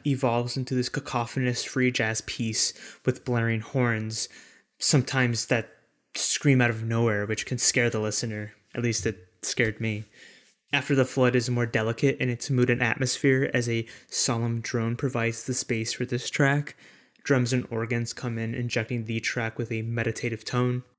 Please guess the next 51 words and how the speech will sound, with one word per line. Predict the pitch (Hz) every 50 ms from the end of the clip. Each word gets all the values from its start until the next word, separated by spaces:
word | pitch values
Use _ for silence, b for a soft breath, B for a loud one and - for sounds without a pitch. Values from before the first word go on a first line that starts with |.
| _ _ -
Hollis's | - 147 143 143 143 147 123 120
voice | 117 117 113 117 - -
is | 131
both | 120 - 117 - -
powerful | - - 123 110 107 110 - 127 117 113
and | 117 120 -
elegant. | 120 113 110 113 110 - 120 117 - B B B B B B B B B B B
Uh, | -
I, | 120 113 107 110 123 131 143 143 135
I | 135
don't | 127 139 127
know | 123 117
how | 113 120 117 117
he | - - 131 117 113 110
does | 113 - - 110 113 127
it, | 170 185 190 185 - -
but | - 127 113 -
it | - 127 127 131
is | 120 113
a | 127 110
wonderful | 117 117 117 113 - 139
addition | 120 113 - 131 117 - 135 123
to | - - 120
the | 113 107
free | - - - 139 127 117
space | 113 - - - 120 110 110 107 - -
that | 123 117
is | 113 107 -
emphasized | 117 117 - 120 - - 120 117 - -
throughout | - 123 110 -
the | - - 107
album. | 110 117 117 135 131 135 131 - b b b b
But | - 131 123
by | 147 135 143
far | 143 - 151 139
my | 135 123 117
favorite | - - 127 120 120 117 -
track | - - 127 113 110 -
is | - - 123 117
Ascension | 117 110 - 131 123 113 - 113 110
Day. | 107 104 98 98 101 101 - -
While | 131 139 135
Talk | 139 - 170 165 156
Talk | - 190 180 165
likes | 147 135 131 -
to | - 117
use | 110 113 117 -
space | - - 117 113 117 113 -
to | - 135 123
its | 117 110 -
advantage | 120 120 117 113 110 113 120 123 127 - - -